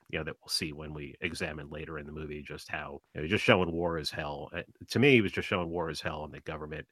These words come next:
is just use-, is just useless. I mean, I didn't see anything other than, I didn't see, th-, there's no real pro-government, um, message in this movie at all. And, and, you know, what's funny is Thaddeus Russell,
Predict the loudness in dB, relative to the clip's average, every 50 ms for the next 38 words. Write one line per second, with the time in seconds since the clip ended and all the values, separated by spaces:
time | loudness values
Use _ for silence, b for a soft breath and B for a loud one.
0 | _ -8 -8 -6 -6 -6 -6 -4 -4 -4 -6 -6 -8 -8 -12 -14 _ _ _ -8
1 | -8 -6 -4 -4 -6 -6 -6 -8 -8 -8 -8 -8 -10 -8 -8 -8 -6 -6 -8 -8
2 | _ _ _ _ -12 -10 -10 -8 -6 -6 -6 -6 -8 -8 -4 -4 -4 -2 -4 -6
3 | -8 -8 -10 -10 -10 -12 -12 -12 -12 -12 -10 -12 -12 -12 -14 -16 -16 _ -6 -4
4 | -2 -2 -2 -2 -4 -4 -6 -6 -6 -8 -12 _ _ _ -4 -4 -4 -2 0 0
5 | 0 0 2 2 2 2 0 -4 -6 -8 -4 -2 -2 -2 -4 -6 -6 -2 -2 -2
6 | -2 -4 -6 -4 -4 -4 -4 -4 -6 -6 -6 -8 -10 -18 _ _ -10 -6 -6 -6
7 | -6 -8 -10 -14 -16 _ _ -4 0 0 2 2 2 0 0 -2 -4 -4 -6 -10
8 | -8 _ 2 2 2 2 2 -2 -4 -6 -4 -4 -2 -4 -4 -4 -6 -8 -6 -6
9 | -6 -4 -4 -6 -6 -8 -10 -16 -4 2 4 4 6 6 8 12 12 12 12 12
10 | 8 4 4 6 6 6 6 6 6 6 8 8 8 6 4 2 2 2 2 2
11 | 2 -2 -2 -4 -6